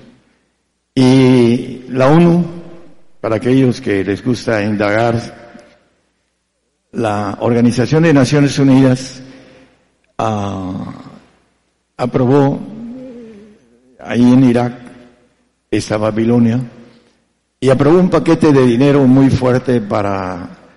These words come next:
reconstruir o para agrandar Babilonia. Esa ciudad, la Biblia dice grande ciudad, lo vamos a ir viendo a la luz de la palabra, eh, tiene la protección de las,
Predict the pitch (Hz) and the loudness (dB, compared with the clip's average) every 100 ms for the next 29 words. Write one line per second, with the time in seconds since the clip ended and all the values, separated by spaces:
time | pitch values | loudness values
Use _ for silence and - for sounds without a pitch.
0 | _ - 120 151 110 117 117 131 123 120 | _ -6 -4 -4 -6 -2 2 2 2 -2
1 | - - - _ _ _ 110 107 110 107 | -10 -18 -20 _ _ _ -8 -4 -4 -4
2 | 107 104 101 113 117 113 - - - _ | -4 -4 -4 -2 -2 -4 -10 -20 -20 _
3 | _ - 113 120 156 170 139 117 - - | _ -6 -2 2 2 4 2 0 -10 -20
4 | - - - _ _ _ _ _ _ _ | -20 -20 -20 _ _ _ _ _ _ _
5 | _ - 175 185 - 147 135 151 127 127 | _ -6 -2 -2 0 2 2 2 2 0
6 | 127 131 120 123 117 117 110 117 131 127 | 2 2 2 0 0 -4 0 0 2 2
7 | 113 - 113 113 127 - - 110 107 104 | 0 -2 -4 -2 -4 -10 -10 -6 -6 -6
8 | 120 104 101 101 110 113 110 104 98 101 | -6 -4 -4 -2 -2 0 -2 -2 -4 -4
9 | 107 101 98 107 104 107 - - _ _ | -4 -6 -6 -6 -8 -10 -16 -20 _ _
10 | _ _ _ _ _ _ _ _ - 113 | _ _ _ _ _ _ _ _ -4 0
11 | 110 110 107 104 104 - - - - _ | 0 2 2 2 0 -2 -8 -12 -20 _
12 | - - 131 139 135 127 120 104 95 87 | -20 -4 0 2 4 4 4 2 -4 -10
13 | - - _ _ _ _ _ 127 131 135 | -16 -20 _ _ _ _ _ -4 -2 -2
14 | 131 131 - 170 175 135 110 131 113 104 | -2 -4 -2 0 2 2 0 -2 -2 -4
15 | 98 - - - - | -6 -12 -20 -20 -20